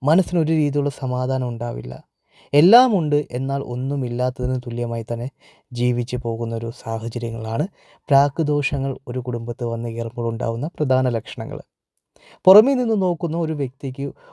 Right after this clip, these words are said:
ഒരു രീതിയിലുള്ള ബുദ്ധിമുട്ടില്ല, വീട്ടിൽ വഴക്കില്ല, വാക്കാനങ്ങളില്ല, മറ്റു രീതിയിലുള്ള പ്രശ്നങ്ങളില്ല, പക്ഷേ വരുമാനത്തിന് കുറവില്ല. എന്തൊക്കെ വന്നാലും ചെലവുകളോട് ചെലവുകളായിരിക്കും. പ്രതീക്ഷിക്കാത്ത രീതിയിലുള്ള അധിക ചെലവുകൾ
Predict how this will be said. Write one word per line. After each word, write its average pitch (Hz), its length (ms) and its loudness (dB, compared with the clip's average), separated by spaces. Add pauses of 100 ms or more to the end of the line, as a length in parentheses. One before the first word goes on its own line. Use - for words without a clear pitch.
(120)
ഒരു 180 320 6
രീതിയിലുള്ള 175 440 2
ബുദ്ധിമുട്ടില്ല, 123 500 -4 (120)
വീട്ടിൽ 120 300 -6
വഴക്കില്ല, 123 440 -4 (240)
വാക്കാനങ്ങളില്ല, 120 640 -2 (880)
മറ്റു 127 200 0
രീതിയിലുള്ള 123 360 0
പ്രശ്നങ്ങളില്ല, 123 440 -6 (120)
പക്ഷേ - 260 4 (460)
വരുമാനത്തിന് 127 640 2
കുറവില്ല. 120 360 -2 (760)
എന്തൊക്കെ 147 680 4
വന്നാലും 127 440 -2 (420)
ചെലവുകളോട് 127 840 0
ചെലവുകളായിരിക്കും. 117 720 -8 (220)
പ്രതീക്ഷിക്കാത്ത 196 640 4 (100)
രീതിയിലുള്ള 131 380 -2 (180)
അധിക 135 300 -4 (100)
ചെലവുകൾ 120 460 0